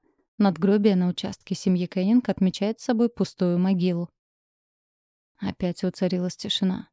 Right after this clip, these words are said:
Сверху слышатся шаги и голоса завсегдатаев с библиотекарями. Я окинула взглядом лестницу, ведущую на первый этаж, из полированного дуба и потертый красный ковер. "Я хочу туда", —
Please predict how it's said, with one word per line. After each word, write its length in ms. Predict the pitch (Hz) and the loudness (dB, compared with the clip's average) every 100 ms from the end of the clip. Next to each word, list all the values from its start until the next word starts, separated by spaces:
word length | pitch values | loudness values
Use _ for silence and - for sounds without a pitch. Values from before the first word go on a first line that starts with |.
| _ _ | _ _
Сверху 400 | - 302 320 - | -10 -8 -6 -6
слышатся 480 | - 233 - 214 190 | -2 -2 -2 -6 -4
шаги 440 | - 175 170 220 | -4 -2 0 0
и 40 | 208 | 0
голоса 440 | 185 180 - 196 | 0 -2 -2 -2
завсегдатаев 840 | 185 - 170 170 180 - 208 185 - | -2 -4 -8 -4 -4 -2 -2 -2 -6
с 140 | 185 | -6
библиотекарями. 960 | 175 180 170 180 - 180 - 175 175 185 _ _ _ _ - | -2 0 0 -2 -2 -2 0 0 0 -2 _ _ _ _ 0
Я 220 | 202 190 | 2 2
окинула 440 | - 202 185 185 | 2 2 4 2
взглядом 520 | 170 170 190 180 190 180 | 0 0 0 2 2 2
лестницу, 500 | 196 - 185 - 185 | 0 -2 -2 -2 -2
ведущую 420 | 175 180 - 185 | -2 -2 0 0
на 100 | 175 | 0
первый 320 | 190 180 180 | -2 -2 -4
этаж, 400 | - 185 190 - _ | -4 -6 -6 -12 _
из 160 | 190 - | -6 -2
полированного 640 | 196 185 185 175 180 175 | 0 2 2 2 0 0
дуба 320 | 156 196 196 | 0 0 2
и 60 | 196 | 0
потертый 680 | - 180 - 190 220 - 233 | -2 -6 -2 -2 0 -2 -2
красный 520 | 202 175 - 180 180 | -2 -2 0 -2 0
ковер. 420 | 190 175 175 - _ _ _ _ _ _ _ _ _ _ _ _ | -2 -2 -4 -6 _ _ _ _ _ _ _ _ _ _ _ _
"Я 200 | 214 202 | 4 4
хочу 280 | 180 190 - | 2 -2 -2
туда", — 320 | - 208 175 | 0 0 -2